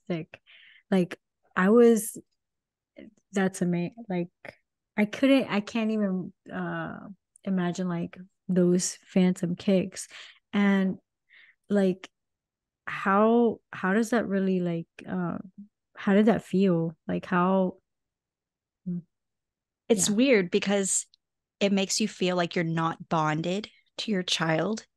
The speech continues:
Speaker 2: Even
Speaker 1: Mm-hmm.
Speaker 2: if you love them and you care for them and you physically care for them,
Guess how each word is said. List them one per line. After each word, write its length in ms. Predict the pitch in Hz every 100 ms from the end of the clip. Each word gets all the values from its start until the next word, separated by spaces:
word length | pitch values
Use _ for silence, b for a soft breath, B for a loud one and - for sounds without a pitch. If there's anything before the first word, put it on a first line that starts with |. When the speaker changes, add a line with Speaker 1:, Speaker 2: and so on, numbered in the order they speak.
| _ _ - 196
Speaker 2:
Even 220 | 196 208
Speaker 1:
Mm-hmm. 40 |
Speaker 2:
if 160 | 196 -
you 80 | 175
love 380 | 170 170 170 190
them 260 | 185 190
and 100 | 180
you 120 | 175
care 400 | 170 - 170 160
for 180 | 156 180
them 300 | 175 170 170
and 160 | 170 170
you 140 | 160
physically 760 | - - - 165 208 202 247 247
care 280 | - 269
for 200 | 262 285
them, 340 | 277 294 302